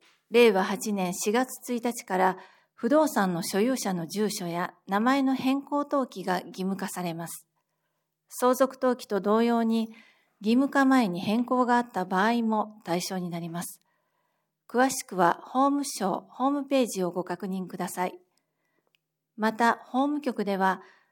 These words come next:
相続手続きをスムーズに行うための有効な方法である遺言書をお預かりする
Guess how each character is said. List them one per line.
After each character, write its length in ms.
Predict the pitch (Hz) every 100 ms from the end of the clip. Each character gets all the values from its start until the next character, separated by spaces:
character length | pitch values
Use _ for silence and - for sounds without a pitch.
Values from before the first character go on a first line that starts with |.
| _
相 280 | - 247 277
続 260 | 285 285 277
手 140 | 277
続 240 | 269 247 220
き 160 | 185
を 80 | 175
ス 200 | 175 208
ム 200 | 240 294
ー 20 |
ズ 140 | 240 190
に 120 | 175
行 260 | - -
う 220 | 247 240 190
た 140 | 180
め 140 | 170
の 260 | 170 170 - _
有 200 | 220 269
効 240 | 269 277 277
な 160 | 262
方 240 | 254 240 240
法 220 | 240 233
で 160 | 220
あ 100 | 208
る 300 | 175 208 - _
遺 240 | - 240 269
言 220 | 269 269
書 280 | 262 240 226
を 140 | -
お 100 | 180
預 240 | 214 226 220
か 120 | 214
り 100 | 214
す 160 | 214
る 220 | 202 202